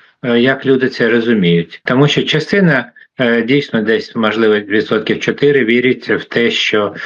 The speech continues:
кінець кінцем, е, Ро-, Росія розвалиться. Частина вважає перемогою, е, коли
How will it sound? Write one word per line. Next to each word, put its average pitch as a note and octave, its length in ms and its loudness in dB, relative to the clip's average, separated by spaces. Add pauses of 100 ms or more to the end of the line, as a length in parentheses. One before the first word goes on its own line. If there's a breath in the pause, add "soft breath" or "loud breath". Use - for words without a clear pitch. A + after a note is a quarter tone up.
(220 loud breath)
кінець A#2 340 0
кінцем, B2 580 0
е, G#2 380 0
Ро-, A2 260 -2 (320 loud breath)
Росія A2 600 0
розвалиться. F#2+ 880 -2
Частина F3+ 640 0
вважає C3 440 0
перемогою, C#3+ 720 2 (360 loud breath)
е, A2+ 160 0
коли B2 400 2